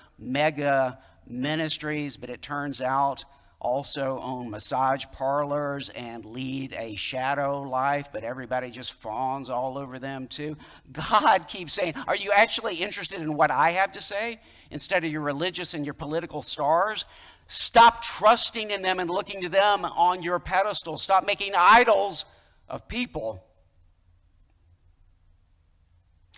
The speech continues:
Everyone has a choice. We all get the choice. Every family chooses. Every family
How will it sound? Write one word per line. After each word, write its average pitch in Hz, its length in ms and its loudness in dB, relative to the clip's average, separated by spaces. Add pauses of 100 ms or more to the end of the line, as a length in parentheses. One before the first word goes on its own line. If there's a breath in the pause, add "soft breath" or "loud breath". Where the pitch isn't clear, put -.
(240 loud breath)
Everyone 156 380 -2
has 123 240 -8
a - 40 -20
choice. 110 480 -12
We 156 160 -6
all 151 440 -4
get 131 180 -12
the - 80 -20
choice. - 640 -14 (500)
Every 147 240 -6
family 147 540 -10
chooses. 85 480 -14 (100)
Every 165 460 -4
family 147 920 -10